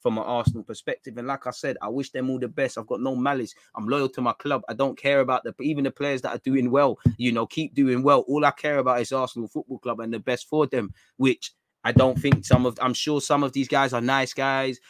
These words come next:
You know, they're cool around the squad. They, it is what it is, but man need to be good footballers first. Everything else is second. I don't care if a guy's not good enough,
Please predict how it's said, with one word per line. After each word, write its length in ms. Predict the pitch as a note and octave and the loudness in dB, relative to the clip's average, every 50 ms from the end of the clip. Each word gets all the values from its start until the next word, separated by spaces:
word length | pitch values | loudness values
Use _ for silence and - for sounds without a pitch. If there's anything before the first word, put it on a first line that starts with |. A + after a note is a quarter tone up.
| _ _ - | _ _ -6
You 160 | A#2 B2 A#2 | -4 -2 0
know, 140 | A2+ G#2+ G#2+ | 0 -2 -4
they're 120 | G#2+ G#2 | -4 -8
cool 300 | - - - D3+ D3 C#3 | -8 -2 0 2 4 4
around 320 | C3+ C3 C3+ C#3 C3+ C3+ | 4 4 4 4 4 4
the 80 | B2+ B2 | 2 0
squad. 480 | - - - C#3 C3+ C3+ C3+ C3 A#2 - | -2 -4 -2 0 2 2 2 0 0 -4
They, 140 | B2 A#2 | -6 -6
it 200 | A#2 - - B2 | -4 -6 -6 -4
is 220 | - C#3+ C3+ A#2+ B2 | -2 -2 -2 -2 0
what 120 | B2+ B2 | 0 0
it 100 | A#2+ B2 | 0 0
is, 220 | A2+ D3+ D3 C3 - | -2 -2 -4 -4 -4
but 220 | - B2+ B2 - - | -4 -4 -4 -4 -4
man 180 | B2 C#3 C#3+ D3 | -4 -2 0 0
need 140 | D3 C3+ - | 0 -2 -2
to 80 | - | -2
be 160 | B2+ C3 B2+ | -2 -2 -2
good 200 | - - C#3+ C3+ | 0 0 0 0
footballers 400 | - - D3 B2 - B2+ B2+ A#2+ | 0 -2 -8 -6 -4 -4 -4 -4
first. 380 | - - C#3+ C#3 C3 A#2 - _ _ - | -4 -4 -4 -4 -4 -4 -8 _ _ -6
Everything 400 | C#3+ C#3 C3 B2 - C#3 B2+ - | -4 -4 -4 -6 -8 -8 -8 -4
else 240 | C3+ C#3 C3 - - - | -2 -2 -2 -4 -6 -14
is 120 | B2 - | -14 -10
second. 360 | - - C#3 - - B2 G#2+ - | -8 -8 -8 -8 -8 -12 -10 -8
I 80 | B2 | -8
don't 240 | B2 C#3 C#3+ C3+ - | -6 -6 -6 -6 -8
care 200 | - C#3+ D3+ D3+ | -8 -6 -4 -4
if 180 | C#3 - B2 - | -4 -6 -6 -8
a 80 | B2 | -6
guy's 260 | A2 C#3+ D3 D3+ D#3 | -2 -2 -2 -2 -2
not 160 | D3 C#3+ - - | -4 -6 -8 -6
good 180 | - C#3+ C3+ | -6 -4 -4
enough, 220 | C#3 A#2+ A#2 A#2+ | -4 -4 -6 -8